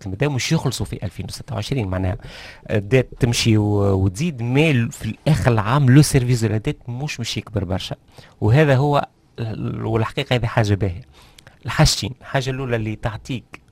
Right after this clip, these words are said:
تتحرك خير في الميزانية، تعطيك une meilleure flexibilité. الحاجة الثانية، ما تنساش اللي انت قادم في السنة الجاية وبداية من ألفين وسبعة وعشرين عندك باش تخلص ال-، الفلوس اللي خديتها من عند البنك المركزي.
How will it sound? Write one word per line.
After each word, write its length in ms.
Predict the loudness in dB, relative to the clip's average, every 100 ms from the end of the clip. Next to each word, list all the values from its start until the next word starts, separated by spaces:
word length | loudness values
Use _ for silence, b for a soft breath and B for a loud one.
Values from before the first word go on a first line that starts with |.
| -4
تتحرك 500 | -2 0 0 0 -6
خير 280 | -4 0 0
في 120 | -2
الميزانية، 560 | -4 -2 -2 -4 -8 -10
تعطيك 240 | -10 -10 -10
une 220 | -10 -4 -2
meilleure 360 | -2 -2 -4
flexibilité. 640 | -6 -6 -10 -8 -6 -4 -4 -8 -20 B B B B B B B -8
الحاجة 360 | -2 2 4
الثانية، 500 | 2 0 -2 -2 -8 -12 _ _ _ _ _ _ _ -10
ما 80 | -6
تنساش 420 | -2 0 0 -2
اللي 100 | -4
انت 200 | -4 -4
قادم 300 | 0 0 0
في 140 | -2
السنة 320 | -2 0 -2 0
الجاية 400 | 2 2 0 -4 -8 2
وبداية 640 | 8 8 8 4 4 2 0
من 200 | -4 -4
ألفين 280 | -4 -4
وسبعة 300 | -6 -4 -4
وعشرين 420 | -4 -4 -4 -4 -10 B B B B -6
عندك 340 | -4 -2 -2
باش 140 | -4
تخلص 500 | -2 -4 -4 -4 -6
ال-، 220 | -6 -4 -4
الفلوس 720 | -4 -4 -4 -6 -6 -6 -4
اللي 100 | -2
خديتها 240 | -2 0
من 100 | 0
عند 120 | 0
البنك 300 | 2 2 2
المركزي. 520 | 2 0 0 -2 -2